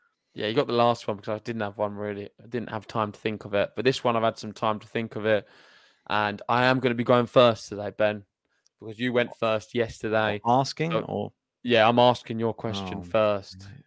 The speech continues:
Speaker 2: here we go.
Speaker 1: So
Speaker 2: This is
Speaker 1: let me
Speaker 2: always
Speaker 1: know when you're ready, and I'll give you a little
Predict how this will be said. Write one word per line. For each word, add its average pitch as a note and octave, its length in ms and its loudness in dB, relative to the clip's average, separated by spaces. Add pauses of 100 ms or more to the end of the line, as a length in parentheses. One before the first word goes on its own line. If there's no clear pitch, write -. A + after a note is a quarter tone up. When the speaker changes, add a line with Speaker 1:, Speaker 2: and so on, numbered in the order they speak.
Speaker 2:
here G#2 140 -18
we G2 80 -16
go. G2 340 -12 (760)
Speaker 1:
So A2+ 320 4
Speaker 2:
This A2+ 140 2
is - 40 -12
Speaker 1:
let C#3 180 6
me D3 40 -2
Speaker 2:
always D3 60 4
Speaker 1:
know C3+ 120 6
when B2+ 160 0
you're B2 100 -2
ready, A#2+ 320 2
and A#2 80 0
I'll A2 80 -2
give A#2 240 -8
you A2+ 120 0
a - 20 0
little G#2+ 640 0